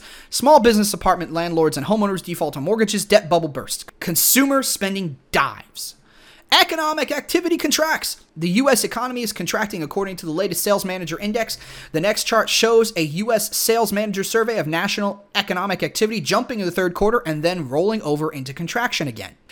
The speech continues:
Components of the Sales Manager Index that are falling or flat include business confidence contracting,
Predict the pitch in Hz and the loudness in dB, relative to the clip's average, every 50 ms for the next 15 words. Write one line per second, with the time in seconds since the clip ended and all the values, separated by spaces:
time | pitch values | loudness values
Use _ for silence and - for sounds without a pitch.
0 | - - - 226 208 208 - 262 269 370 359 277 - - - 196 170 170 - - | -10 -2 0 0 0 2 4 4 4 4 4 2 0 0 -2 -2 0 0 2 2
1 | 214 214 185 202 196 196 180 - - 190 214 208 165 143 170 - - - - - | 2 2 2 2 0 0 -2 -4 -2 -2 -2 -2 0 -2 -4 -6 -8 -12 -14 -20
2 | - - - 160 175 180 175 175 - - 214 208 214 214 160 143 151 147 190 190 | -20 -4 2 4 6 6 6 4 4 4 4 4 4 4 0 0 -2 0 2 2
3 | 220 208 - - 208 196 170 - 160 151 156 - - 170 156 139 - 165 190 208 | 2 0 0 -2 -2 -2 -2 -2 -4 -6 -6 -2 0 0 0 0 0 0 0 2
4 | 226 220 214 - - 214 202 208 208 226 220 226 208 - - 180 165 - 180 175 | 0 0 -2 -2 0 2 2 2 2 0 -2 -2 -4 -4 -6 -6 -4 -2 -4 -4
5 | 170 - - - - | -4 -8 -14 -16 -16